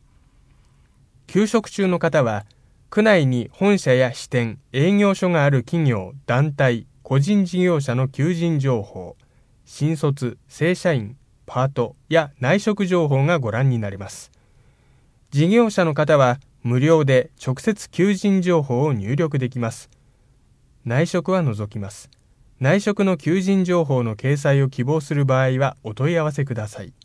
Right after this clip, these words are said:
問い合わせは、産業振興課産業支援相談係、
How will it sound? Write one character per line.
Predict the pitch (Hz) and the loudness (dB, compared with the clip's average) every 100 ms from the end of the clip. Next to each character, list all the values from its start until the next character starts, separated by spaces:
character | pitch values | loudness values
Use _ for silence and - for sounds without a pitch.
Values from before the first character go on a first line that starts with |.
| _ _ _ _ _ _ _ _ - | _ _ _ _ _ _ _ _ -2
問 | 156 | 0
い | 202 | 2
合 | 180 | 2
わ | 170 | 0
せ | 156 | 2
は、 | 139 123 - _ _ _ | 2 2 -6 _ _ _
産 | - 143 196 208 | -4 2 4 4
業 | 202 190 | 4 2
振 | - 147 165 | 0 -2 -2
興 | 147 156 143 | 0 0 0
課 | 139 123 - | 0 -2 -4
産 | - 143 190 | -2 0 2
業 | 190 185 170 | 2 2 0
支 | - 151 | -2 0
援 | 143 143 143 | 2 0 -8
相 | - 127 175 | -4 0 2
談 | 170 151 | 2 2
係、 | 123 - 98 | -2 -4 -10